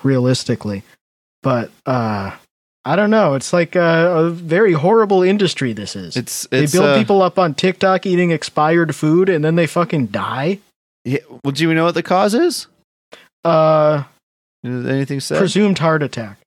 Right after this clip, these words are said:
Speaker 2: Okay. I mean,
Speaker 1: His
Speaker 2: I
Speaker 1: father
Speaker 2: guess
Speaker 1: and a
Speaker 2: it
Speaker 1: grandfather both died from heart failure before age fifty.
Speaker 2: Okay, well, there you go. That's, uh,
Speaker 1: Yeah, you
Speaker 2: genetically
Speaker 1: can't, uh,
Speaker 2: predisposed. It's probably, probably not the expired beef tripe, though. I'm sure that isn't helping matters.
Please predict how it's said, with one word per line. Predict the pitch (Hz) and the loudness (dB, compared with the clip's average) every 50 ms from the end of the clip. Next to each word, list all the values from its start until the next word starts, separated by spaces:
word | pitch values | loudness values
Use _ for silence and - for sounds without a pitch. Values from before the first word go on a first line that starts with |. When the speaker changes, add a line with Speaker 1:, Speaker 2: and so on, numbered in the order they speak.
| _ _ _ _ _ _ _ _ _ _ - | _ _ _ _ _ _ _ _ _ _ -16
Speaker 2:
Okay. | - - - 127 117 - - 110 - _ _ _ _ _ _ _ - | -16 -8 -6 -4 -4 -4 -6 -8 -12 _ _ _ _ _ _ _ -12
I | - | -6
mean, | 208 190 170 151 135 | -2 0 2 2 2
Speaker 1:
His | 113 107 | 0 0
Speaker 2:
I | 110 | 0
Speaker 1:
father | 180 180 196 190 196 | 0 0 2 2 2
Speaker 2:
guess | 202 | 2
Speaker 1:
and | 196 180 | 2 0
a | |
Speaker 2:
it | 165 | 0
Speaker 1:
grandfather | 147 170 175 180 175 - - 180 175 170 175 | 0 0 0 0 0 0 0 0 0 0 0
both | 160 - 160 160 - - | 0 0 -2 -2 -2 -2
died | - 156 151 151 151 | -2 0 0 0 -2
from | - - 143 135 | -2 -4 -2 0
heart | 151 151 151 | 0 -2 -2
failure | - - 151 147 147 143 143 135 | -2 -2 0 0 0 0 0 -2
before | 120 131 120 - - 143 139 139 | -2 -4 -6 -4 -2 -2 0 0
age | 135 135 131 120 - | 0 0 -2 -2 -4
fifty. | - 135 127 - - - 78 71 _ _ _ _ _ _ _ _ _ _ _ _ _ - - | -6 -6 -6 -6 -8 -14 -16 -18 _ _ _ _ _ _ _ _ _ _ _ _ _ -8 -4
Speaker 2:
Okay, | 220 196 - - 110 104 | -4 -2 0 0 2 2
well, | 104 104 | 2 2
there | 107 107 104 | 2 2 2
you | 101 95 95 | 2 0 0
go. | 95 101 101 98 95 98 98 - _ _ _ _ _ _ _ _ _ - | 0 0 2 2 2 0 -2 -6 _ _ _ _ _ _ _ _ _ -6
That's, | 101 101 98 - - - | -6 -6 -4 -6 -8 -4
uh, | 120 98 98 95 95 95 95 98 - _ _ _ _ _ _ _ _ _ - - | -2 -2 0 0 0 -2 -4 -6 -10 _ _ _ _ _ _ _ _ _ -8 -4
Speaker 1:
Yeah, | - 165 - - | -2 0 2 2
you | - 131 135 - | 0 0 0 0
Speaker 2:
genetically | - | 0
Speaker 1:
can't, | 180 180 180 | 2 2 2
uh, | |
Speaker 2:
predisposed. | - 98 98 170 160 156 151 - - - 95 98 | 0 0 0 0 2 2 4 4 2 2 0 -2
It's | 101 - | -4 -2
probably, | 110 107 107 104 101 104 101 _ - - - _ _ - | -2 0 2 2 0 0 -2 _ -18 -20 -20 _ _ -4
probably | - 117 117 | -2 0 2
not | 117 117 104 | 2 0 0
the | 101 110 110 | 0 -2 -2
expired | 104 - - - - 104 104 104 104 98 90 | -2 -4 -8 -4 -2 0 2 2 0 -2 -2
beef | - 101 104 107 - | -4 -4 -4 -4 -4
tripe, | - - - 92 92 95 - _ - | -4 -2 -2 0 0 -2 -4 _ -4
though. | 98 98 98 98 95 98 - _ _ _ _ _ _ - | -2 0 0 0 -2 -4 -6 _ _ _ _ _ _ -14
I'm | 104 98 | -12 -6
sure | - 120 113 | -4 -2 0
that | 107 104 104 | 2 2 0
isn't | 98 101 87 | 0 -2 -4
helping | 98 95 95 90 - 101 95 | -4 -6 -6 -4 -4 -4 -4
matters. | 95 92 98 92 92 92 92 92 - - | -4 -4 -4 -4 -2 -2 -2 -4 -6 -10